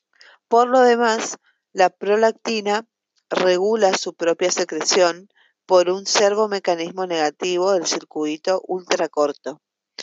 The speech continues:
Con respecto a la hiperprolactinemia, la secreción de prolactina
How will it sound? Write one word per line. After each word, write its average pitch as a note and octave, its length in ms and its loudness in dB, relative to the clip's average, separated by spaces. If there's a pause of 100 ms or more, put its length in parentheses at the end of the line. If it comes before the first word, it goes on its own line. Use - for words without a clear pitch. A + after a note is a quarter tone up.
(460)
Con G#3 220 -2
respecto A3 480 0
a - 20 0
la G#3+ 140 4
hiperprolactinemia, F#3+ 1400 0 (500)
la F#3+ 140 0
secreción G3+ 580 -2
de C4 100 0
prolactina F#3+ 800 -2